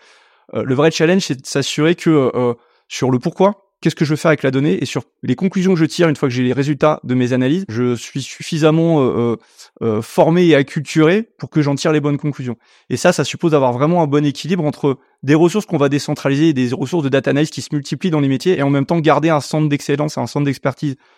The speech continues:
centralisé, euh, qui permet, euh, de, euh, de s'assurer que, bah, on partage les standards, qu'on fait pas trois fois la même analyse dans trois entités métiers différentes pour arriver à trois conclusions différentes.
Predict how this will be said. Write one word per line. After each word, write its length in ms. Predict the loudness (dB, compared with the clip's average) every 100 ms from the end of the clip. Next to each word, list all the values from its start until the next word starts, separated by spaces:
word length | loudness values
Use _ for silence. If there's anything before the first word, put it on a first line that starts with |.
| _
centralisé, 800 | -6 -2 0 0 0 2 0 -2 _ _ _ -8
euh, 160 | -6 -6 _ _ _ -16
qui 140 | -8
permet, 560 | 2 4 4 2 2 0
euh, 180 | 0 0
de, 180 | -2 -2
euh, 300 | 2 2 2
de 140 | 0 -2
s'assurer 480 | -2 -2 2 2
que, 280 | 4 2 4
bah, 280 | 2 0 0
on 100 | -2
partage 340 | -2 0 0 -2
les 60 |
standards, 560 | -4 -2 0 2 0 -4
qu'on 120 | -10
fait 120 | -6 0
pas 160 | 0
trois 200 | 0 -4
fois 140 | 0 0
la 80 |
même 140 | 0 0
analyse 300 | -2 -2 -2
dans 120 | -4
trois 240 | -4 -4
entités 280 | -4 -6 -4
métiers 260 | -2 -2 -4
différentes 400 | -4 -2 -2 0
pour 100 | 0
arriver 140 | 0
à 40 | 0
trois 200 | -2 -4
conclusions 400 | -4 -4 -2 -2
différentes. 420 | -4 -4 -4